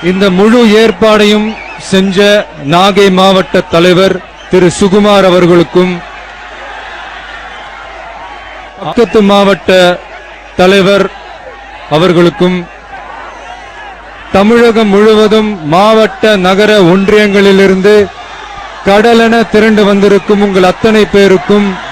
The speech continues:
இந்த நேரத்துல என்னுடைய நன்றியை தெரிவிச்சுக்கிறேன்.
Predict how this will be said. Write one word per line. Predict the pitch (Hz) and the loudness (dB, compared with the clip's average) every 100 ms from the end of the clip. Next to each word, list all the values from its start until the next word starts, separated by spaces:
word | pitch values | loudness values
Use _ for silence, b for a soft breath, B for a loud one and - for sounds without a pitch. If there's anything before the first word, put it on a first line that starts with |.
| - - - - - - - - - - - - - - - - - - - - - - - - - - - - - - - - - - - - 180 | -14 -14 -14 -14 -14 -14 -14 -14 -12 -14 -14 -14 -14 -14 -14 -14 -14 -14 -14 -14 -14 -16 -16 -16 -16 -16 -16 -18 -18 -18 -18 -18 -18 -18 -16 -12 -4
இந்த | 190 202 | -2 0
நேரத்துல | 202 214 208 220 | 0 0 0 0
என்னுடைய | 214 202 196 180 | 0 2 2 2
நன்றியை | 180 190 196 180 | 0 2 2 2
தெரிவிச்சுக்கிறேன். | 165 151 139 - 120 | 2 0 -2 -4 -6